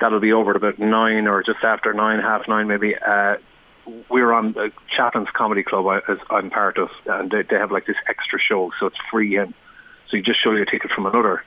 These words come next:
thing, you come in, uh, and, and it's, it's like a fifty,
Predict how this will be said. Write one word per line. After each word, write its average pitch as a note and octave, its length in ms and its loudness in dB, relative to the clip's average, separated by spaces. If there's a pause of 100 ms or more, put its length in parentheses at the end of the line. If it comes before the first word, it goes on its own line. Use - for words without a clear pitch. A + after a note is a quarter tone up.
(160)
thing, F#2+ 140 -4
you F#2 80 -2
come G#2+ 180 0
in, G2+ 220 0 (480)
uh, - 40 2 (240)
and, G#2+ 160 0
and A2 240 0
it's, A2+ 160 -2 (240)
it's A#2+ 120 -4
like B2+ 160 2
a G#2+ 140 0
fifty, A2+ 320 -2